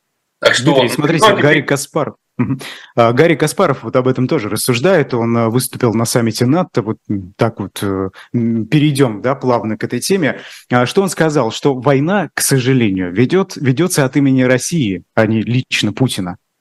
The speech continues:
Speaker 2: Вот чья это война, России или лично Путина? От чьего лица и имени эта война ведется?
Speaker 1: Ну, безусловно, война ведется от имени всех россиян, от имени нас с вами, которые против войны.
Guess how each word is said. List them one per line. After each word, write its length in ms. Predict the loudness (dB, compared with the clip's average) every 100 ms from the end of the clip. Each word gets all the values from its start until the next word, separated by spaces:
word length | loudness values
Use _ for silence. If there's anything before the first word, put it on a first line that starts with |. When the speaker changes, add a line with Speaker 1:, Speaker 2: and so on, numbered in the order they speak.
| _ _ _
Speaker 2:
Вот 160 | -2 0
чья 200 | 2 2
это 180 | 2 2
война, 320 | 2 2 0
России 380 | -2 -2 0 0
или 400 | 0 0 0 -4 _
лично 260 | -6 -2 -2
Путина? 400 | -4 -4 -6 -8 _ -6
От 140 | -2
чьего 260 | 0 2 0
лица 360 | 0 0 0
и 100 | 0
имени 480 | 0 2 2 2 -2 _ _
эта 180 | -4 -2
война 260 | 0 0 0
ведется? 520 | -2 -6 -8 -10 -14 _ _ _ _ _ _ _ _ _ _
Speaker 1:
Ну, 160 | -8 -6
безусловно, 480 | -6 -2 2 2 4
война 260 | 6 6 4
ведется 380 | 2 2 4
от 140 | 2 2
имени 560 | -2 0 2 2 -2
всех 260 | -2 -2 0
россиян, 540 | 0 0 2 2 0 -2
от 220 | -2 0
имени 180 | 0 4
нас 240 | 4 4
с 60 | 4
вами, 260 | 4 4
которые 380 | -2 -2 -2 0
против 320 | 0 -2 0
войны. 380 | 2 2 0 -4